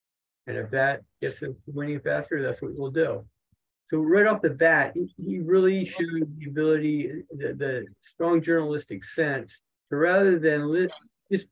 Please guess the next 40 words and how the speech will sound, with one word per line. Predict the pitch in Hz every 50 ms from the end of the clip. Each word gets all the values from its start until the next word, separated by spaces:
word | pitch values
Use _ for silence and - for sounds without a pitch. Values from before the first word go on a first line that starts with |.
| -
do | - 196 190 180
the | 151 147 -
lazy | 175 190 196 196 - - 160 135 107 -
thing | 135 135 135 135 135
and | 131 131
go | 143 156 156 147 151 -
find | 180 180 185 175 160
out | 151 143 135 131
what | 143 143 139 -
somebody | - - 143 139 123 123 120 120 107 - -
says | 135 123 123 120 - _
through | - 131 127 117
a | -
second | - 135 131 123 - 123 107 101
source, | - 147 135 123 117 - -
actually | - - 190 - - 165 131 113 - _ _ _ _ _ - -
go | 165 165 180
directly | 175 - 170 156 147 139 127 - - 123 120 - - -
to | - 196
the | 190 180 160 - -
source | - 131 127 127 123 120 -
and | - 113 120 127 131
ask | 131 135 - - _ _
them. | - 95 85 - - - 104 - _ _ _ _ _ _ _ _ _ _ _ _ _ _ _ _ _ -
And | 147 151
I | 165 170
think | - 285 285 -
that | - 226 208 - - - _ _ _ _ _ _ _ _ _ _ _ _ _
started | _ - 240 320 320 - -
to | 196 185
change | - - 185 185 190 180 151
a | 156
little | 147 151 156 156 151 147 - - -
bit | 151 156 151
of | 151 131
his | 135 139 135 135
own | 160 175 185 185 175 160 147 143 135 -
perception | - 139 117 - - 139 135 131 131 - - - 135 131 127 127 123 117 - _ _ _ _ _ _ _ _ _ _ _
of, | - 127 127 123 120 127
uh, | 127 123 123 120 120